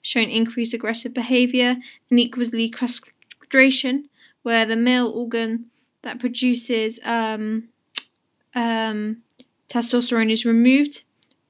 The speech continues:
reduced levels of aggression. And then there's also supporting evidence from saliva, um, tests, which is an objective way of measuring hormone levels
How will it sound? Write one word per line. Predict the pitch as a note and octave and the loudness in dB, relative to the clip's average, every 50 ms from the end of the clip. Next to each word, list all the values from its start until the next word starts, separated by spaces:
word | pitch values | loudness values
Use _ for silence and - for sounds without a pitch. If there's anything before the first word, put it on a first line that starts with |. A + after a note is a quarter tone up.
| _ - | _ -2
reduced | A#3 A#3+ A#3+ A#3+ B3 A#3+ A#3+ - - - | -2 0 2 4 2 2 2 0 -8 -12
levels | - G#3+ A3 A3 G#3+ G#3+ G#3+ G#3+ | -8 -4 -2 -2 -2 -2 -4 -4
of | A3 G#3 | -6 -10
aggression. | G3+ - G#3+ G#3+ G#3 - - A3 G#3+ A3+ A#3+ A#3+ - - _ _ _ _ _ _ - | -6 -4 -4 -2 -2 -2 -2 -2 0 -2 -2 -2 -4 -14 _ _ _ _ _ _ -4
And | A3 A3 A3 A3 G#3+ | 0 0 2 2 2
then | G#3+ G#3+ G#3+ G#3+ | 0 0 -2 -2
there's | G#3+ A3 A3+ - | -4 -4 -4 0
also | A#3+ B3+ B3+ B3+ B3 | 0 0 0 0 -4
supporting | A#3 - A#3+ A#3+ A#3+ A#3 A#3+ B3+ A3+ A3 - - | -2 -4 -6 -4 -4 -4 -2 -2 -2 -2 -2 -4
evidence | A#3+ A#3 A#3+ A3 A3+ G#3+ - - | -4 -4 -2 -2 -4 -4 -4 -4
from | - A#3 A3+ | -2 -2 -2
saliva, | A3+ - A#3+ A3+ A#3+ B3 B3 B3 A#3+ A#3 A#3 B3+ B3 C4 C4 C4 _ _ _ _ - - - _ _ _ - - | 0 -2 0 4 4 6 6 6 6 6 4 2 2 2 0 -2 _ _ _ _ -20 -20 -20 _ _ _ -2 0
um, | A3+ A3+ A3 G#3+ A3 | 0 2 2 0 -4
tests, | - - A#3+ A#3+ B3 B3 - - - - A#3 | -2 0 0 0 0 -2 -6 -8 -8 -4 -2
which | A3+ - - - | -2 -2 0 -2
is | A3+ A3 | 0 2
an | A3+ A3+ | 4 4
objective | A3 A3 A3+ - - B3+ - - - - B3 A#3 | 4 2 2 4 2 2 2 2 -2 -4 -2 2
way | A#3 A#3 A3+ A3 | 2 2 2 2
of | A3 A3+ | 0 -2
measuring | A3 G#3+ G#3+ G#3+ - G#3 G#3 G#3+ | -2 -4 -2 -4 -4 -6 -6 -6
hormone | - - A3+ G#3+ G#3+ G#3 G#3 G#3 G#3 | -6 -4 -2 -2 -2 -2 -4 -4 -4
levels | G3+ G3+ - A3+ A#3+ C4+ C4 C4 - - | -6 -4 -2 2 2 2 2 0 -4 -12